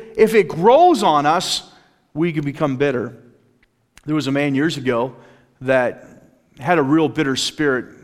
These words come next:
And I tried to go and visit him. He didn't come to the church. He'd been in the church years before when Pastor Master was there, and I tried to visit him once in a while, and we'd go and see him, and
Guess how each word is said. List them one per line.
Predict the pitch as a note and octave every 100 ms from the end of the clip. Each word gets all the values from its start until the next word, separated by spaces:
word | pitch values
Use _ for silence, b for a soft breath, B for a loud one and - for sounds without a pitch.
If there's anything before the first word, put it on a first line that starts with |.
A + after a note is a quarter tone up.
| _ _ _ _ _ _ _ _ _
And | B2+ D3+
I | D#3+
tried | - F3+
to | E3
go | D#3
and | D3+
visit | C#3 D#3+ D3+
him. | D3 C#3+
He |
didn't | C#3+ E3
come | D3+ D3
to |
the | C3
church. | B2+ D#3+ D#3 D#3+
He'd | C#3
been | C#3 D#3+
in |
the | C3+
church | B2 D#3 C3
years | D3 C#3+
before | - C#3 C#3+ C#3+ C#3 B2+
when | A#2+ A#2 B B
Pastor | - C#3+ -
Master | D3 D3 D3
was |
there, | C3+
and | C#3
I | D#3+
tried | D#3+ C#3+
to |
visit | B2+ C#3 C3+
him | C3+
once | C3+ C3
in | C3
a |
while, | C3 C3+ C3
and |
we'd | B2+ C3
go | C3 B2
and | B2
see | D3+
him, | C#3+ C3
and | A#2 A#2